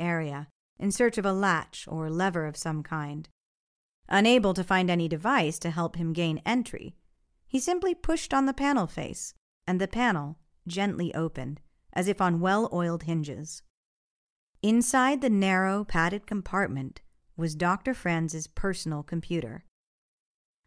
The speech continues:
Franz had designed and built the compartment so he would have a safe storage area inside the Ford for the computer. It would also prevent the computer from taking any sudden jolts or shocks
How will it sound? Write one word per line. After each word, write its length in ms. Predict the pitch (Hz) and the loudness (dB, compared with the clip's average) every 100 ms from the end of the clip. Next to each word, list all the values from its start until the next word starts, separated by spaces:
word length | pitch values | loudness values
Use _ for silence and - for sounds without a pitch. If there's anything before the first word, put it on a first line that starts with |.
| - | -8
Franz 480 | - 226 214 175 170 | 4 6 6 4 2
had 140 | 170 | 0
designed 520 | 170 160 190 190 165 | 0 2 4 4 4
and 160 | 165 156 | 0 2
built 240 | 220 240 | 2 2
the 80 | 165 | -2
compartment 640 | - 151 165 156 160 170 - | -4 -6 -2 -2 -2 -6 -8
so 180 | - 220 | -2 0
he 140 | 226 | 2
would 140 | 254 202 | 2 4
have 180 | 202 180 | 2 2
a 80 | |
safe 320 | 175 226 185 - | 0 0 -2 -2
storage 460 | - 269 190 156 - | 0 2 2 0 -2
area 480 | 147 131 92 90 - _ | -2 -2 -6 -10 -14 _
inside 560 | 202 196 175 226 214 175 | 0 2 2 4 4 4
the 80 | 170 | -2
Ford 320 | 185 170 160 | -2 -2 -2
for 180 | 180 170 | -4 -4
the 100 | 160 | -4
computer. 600 | 156 - 156 - - - - _ _ _ - | -6 -4 -4 -4 -8 -16 -20 _ _ _ 0
It 120 | 185 | 2
would 120 | 190 233 | 4 8
also 320 | 262 - 175 | 8 8 2
prevent 320 | 175 170 170 | 0 0 0
the 60 | - | 0
computer 440 | 170 - 240 175 | -4 0 2 2
from 180 | 170 170 | 0 -2
taking 380 | - 202 190 175 | 0 0 2 0
any 180 | 170 160 | 0 0
sudden 380 | - 185 170 | 0 2 2
jolts 440 | 151 208 196 - 135 | 2 2 2 0 -6
or 80 | 143 | -6
shocks 640 | - 208 175 - - | 0 2 2 -2 -10